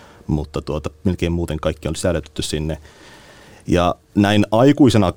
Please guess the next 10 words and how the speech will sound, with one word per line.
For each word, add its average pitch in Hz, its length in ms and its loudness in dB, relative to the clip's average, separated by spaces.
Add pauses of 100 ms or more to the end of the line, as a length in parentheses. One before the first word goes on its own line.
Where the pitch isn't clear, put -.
kun 85 120 0
sen 85 140 -2
katsoin, 85 480 0
niin 78 220 -2 (580)
aika, 143 300 2
aika 135 200 2
raskasta, 131 540 2 (480)
<laughs> - 460 -10
että 104 320 2
tuota, 98 460 2